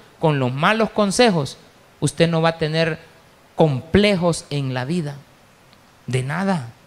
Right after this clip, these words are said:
Usted va a ser bien valiente. Usted no lo van a achicar. Antes decía otra palabra que tenía que ver con los hijos de la gallina,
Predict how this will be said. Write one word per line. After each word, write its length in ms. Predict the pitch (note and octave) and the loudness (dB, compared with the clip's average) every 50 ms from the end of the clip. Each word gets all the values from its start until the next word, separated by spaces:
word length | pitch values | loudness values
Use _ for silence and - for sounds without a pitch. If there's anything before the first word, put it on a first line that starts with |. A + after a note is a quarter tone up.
| _ _ _ _ _ _ _ _ _ _ _ _ _ _ _ _ _ _ _ _ _ _ _ _ _ _ _ | _ _ _ _ _ _ _ _ _ _ _ _ _ _ _ _ _ _ _ _ _ _ _ _ _ _ _
Usted 240 | - C3+ - F3 D#3+ | -10 -6 -2 -2 0
va 60 | E3 | 0
a 40 | E3+ | 0
ser 180 | - - F3+ E3 | 0 0 -2 -2
bien 200 | E3 F3 F3 E3+ | -2 -2 -2 0
valiente. 460 | E3+ E3 E3 E3 D#3+ C#3+ C3 - - - _ _ _ _ _ _ _ - _ _ _ _ _ _ _ _ _ _ _ _ _ _ _ _ _ _ _ _ _ _ _ _ _ _ - - _ _ - | -2 -2 -2 -2 -4 -6 -8 -12 -18 -20 _ _ _ _ _ _ _ -20 _ _ _ _ _ _ _ _ _ _ _ _ _ _ _ _ _ _ _ _ _ _ _ _ _ _ -20 -20 _ _ -6
Usted 240 | C#3+ - - F3+ | -4 -2 0 0
no 120 | F3 F3 F3 | 0 2 2
lo 160 | F3 F3 E3+ | 2 2 2
van 240 | F3 F3+ F#3 F#3 F3 | 2 2 0 0 0
a 340 | E3+ D#3+ D3 C#3 - - - - - _ _ _ _ | 0 0 -2 -2 -4 -8 -14 -20 -20 _ _ _ _
achicar. 640 | - D#3 - - - - - F#3 G3+ F#3+ E3 F3 - - - | -8 -6 -6 -6 -6 -2 0 0 0 0 -2 -6 -10 -6 -4
Antes 260 | E3 G#3+ A3 - G#3+ | -4 -2 -2 -4 -4
decía 300 | F3+ E3 - F3 F3 E3 | -4 -4 -2 -4 -6 -4
otra 200 | E3 - D#3 - | -2 -2 -4 -2
palabra 440 | - D3+ E3 F3+ F#3+ F3 D#3+ C#3+ - - - - _ - _ - - | -2 -2 0 0 0 0 -2 -8 -10 -16 -20 -20 _ -20 _ -10 -4
que 80 | - D#3 | -4 -2
tenía 340 | - D3 C#3+ D#3 E3 E3 D3+ | -2 -2 -4 -4 -4 -4 -4
que 140 | - E3 | -4 -2
ver 140 | D3+ E3 D#3+ | -2 -2 -2
con 140 | - D#3+ D3 | -2 -4 -6
los 120 | C#3+ C3 | -6 -4
hijos 180 | E3+ E3 E3 D#3 | -4 -2 -2 -2
de 80 | D3 C#3+ | -4 -4
la 100 | C#3 C3 | -4 -4
gallina, 360 | C#3 D3+ F3 F#3 F3 D3 | -4 -4 -4 -4 -6 -6